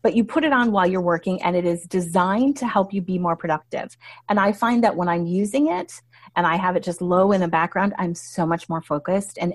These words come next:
anything that helps me not check my email or not go on Facebook or not,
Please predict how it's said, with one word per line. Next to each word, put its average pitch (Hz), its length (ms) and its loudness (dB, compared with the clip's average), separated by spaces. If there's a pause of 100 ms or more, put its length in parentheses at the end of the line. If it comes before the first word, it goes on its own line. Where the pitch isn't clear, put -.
(120)
anything 233 480 0
that 190 140 -2
helps 175 260 -2
me 170 300 -4 (1080)
not 180 440 4
check - 280 -4
my 165 160 -4
email 156 420 -2
or 156 140 -2
not 170 680 -2 (480)
go 165 140 4
on 160 160 2
Facebook 160 580 0
or 170 180 -2
not, 170 540 0